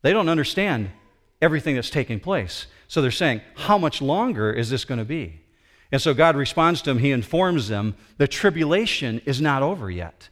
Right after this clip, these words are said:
You gotta wait a little bit longer." Look at verse eleven. "And there was given to each of them a white robe, and they were told that they should rest for a little while longer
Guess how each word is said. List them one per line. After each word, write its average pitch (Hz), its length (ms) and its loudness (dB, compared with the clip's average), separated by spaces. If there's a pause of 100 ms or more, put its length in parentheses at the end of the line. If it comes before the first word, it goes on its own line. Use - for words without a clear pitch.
(260)
You 165 120 -4
gotta 123 200 0
wait 131 400 -4
a 127 60 -2
little 131 200 0
bit 139 120 -2
longer." 135 340 -2
Look 123 160 -4
at 151 80 -6
verse 151 220 -4
eleven. 107 460 -4 (680)
"And 131 180 2
there 175 200 4
was 175 220 2
given 190 340 2
to 220 120 -6
each 185 300 -2
of 147 100 0
them 113 280 -2
a 127 80 0
white 139 360 -2
robe, 104 520 -4 (260)
and 127 160 2
they 135 120 4
were 123 180 -2
told 180 500 2
that 127 120 -2
they 127 120 2
should 117 280 -2
rest 123 640 -4 (340)
for 110 240 0
a 104 40 0
little 165 380 0
while 156 320 0
longer 113 600 -6